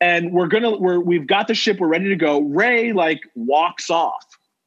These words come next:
Right? So, like, Rey senses Kylo, and she's like, "Oh, I think I need to go film the trailer scene." So she walks off. They're in the ship. Poe's like, "Finn, where's Rey?" Finn's like, "Chewie, go find Rey."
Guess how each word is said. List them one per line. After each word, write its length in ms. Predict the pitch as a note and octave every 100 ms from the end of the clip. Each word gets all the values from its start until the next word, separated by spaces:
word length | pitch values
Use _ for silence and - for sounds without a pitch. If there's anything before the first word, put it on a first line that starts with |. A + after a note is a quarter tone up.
| _ _ _ _ _ _
Right? 240 | F3+ F#3+ -
So, 100 | F#3
like, 140 | F3 D3+
Rey 260 | D#3+ F#3 B3
senses 500 | - G#3 G3+ F#3+ -
Kylo, 500 | G3 F#3 D#3 B2+ C3
and 100 | B2+
she's 160 | D3+
like, 160 | E3 C#3+
"Oh, 160 | - F3+
I 80 | C3+
think 200 | F3+ D#3+
I 100 | D#3+
need 180 | E3
to 80 | D#3
go 180 | C#3+ D3
film 320 | - F#3 E3+
the 80 | D3
trailer 400 | - A#3 A3 C#3
scene." 340 | - A#2 G#2 _ _
So 160 | - F3
she 260 | E3 A#3+ C4+
walks 460 | B3 A3+ G3 -
off. 360 | G3+ B2+ F2+ - _ _ _ _ _ _ _ _
They're 320 | C#3 G3+ B3+ B3+
in 80 |
the 80 | G3+
ship. 480 | E3+ - G3 D#3 - _ - D3 B2+
Poe's 300 | G#3 A3 G#3+
like, 220 | F3+ D#3 - D3 C#3 C#3+ C#3+ D3+ -
"Finn, 240 | C4 A3
where's 260 | F#3+ F#3+ D#3
Rey?" 320 | G3+ E3 D3
Finn's 400 | - G3 G3 F3+
like, 200 | E3+ D#3
"Chewie, 300 | - C4+ G#3+
go 140 | G3+
find 400 | G3 G3+ F#3+ F3
Rey." 320 | F3 D#3 C#3